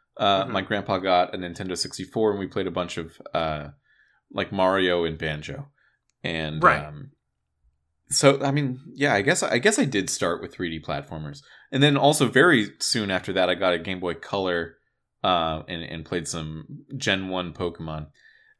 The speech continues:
Speaker 1: And it, it's, it's interesting with those because, like, in theory, yes, they're very, very hard for kids to, like,
Speaker 2: Just
Speaker 1: completely
Speaker 2: comprehend.
Speaker 1: grok, especially if they can't read everything.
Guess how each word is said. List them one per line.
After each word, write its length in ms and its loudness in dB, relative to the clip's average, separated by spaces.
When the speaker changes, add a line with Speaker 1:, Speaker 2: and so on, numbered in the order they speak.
Speaker 1:
And 320 2
it, 200 -6
it's, 200 0
it's 140 -2
interesting 380 -2
with 120 -2
those 240 8
because, 380 0
like, 360 4
in 260 4
theory, 880 -2
yes, 360 2
they're 160 2
very, 380 4
very 300 2
hard 500 0
for 280 -6
kids 460 -2
to, 120 -6
like, 460 -4
Speaker 2:
Just 180 -8
Speaker 1:
completely 520 2
Speaker 2:
comprehend. 380 6
Speaker 1:
grok, 40 0
especially 440 0
if 60 -4
they 80 -2
can't 400 -8
read 260 -4
everything. 560 -4